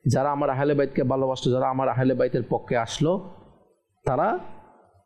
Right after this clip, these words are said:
সঠিক পথে রয়েছে, তারা জান্নাতি। আর যারা সেই নূহ আলাইহিস সালাতু ওয়াস সালামের পথে থাকবে না বা নূহ আলাইহিস সালাতু ওয়াস সালামের যেই কিস্তিতে ও নৌকাতে উঠবে না, অর্থাৎ আমার নবীর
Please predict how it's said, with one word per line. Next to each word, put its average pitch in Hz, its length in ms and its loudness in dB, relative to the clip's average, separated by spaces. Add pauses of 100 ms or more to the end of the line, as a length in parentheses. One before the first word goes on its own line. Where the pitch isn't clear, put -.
(180)
সঠিক 202 400 0
পথে 196 200 0
রয়েছে, 151 440 2 (320)
তারা 135 140 2
জান্নাতি। 139 580 2 (500)
আর 120 260 0
যারা 107 460 0 (1120)
সেই 117 380 2
নূহ 117 240 2
আলাইহিস 113 160 0
সালাতু 127 200 0
ওয়াস 107 140 0
সালামের 110 280 2
পথে 107 220 0
থাকবে 104 320 0
না 104 120 0
বা 104 100 0
নূহ 104 80 -4
আলাইহিস 104 120 -2
সালাতু - 160 -2
ওয়াস 104 140 0
সালামের 104 280 2
যেই 104 200 2 (480)
কিস্তিতে 123 380 2
ও 113 60 6
নৌকাতে 113 380 0
উঠবে 110 280 2
না, 117 100 0
অর্থাৎ - 540 -4
আমার 104 240 2
নবীর 107 300 2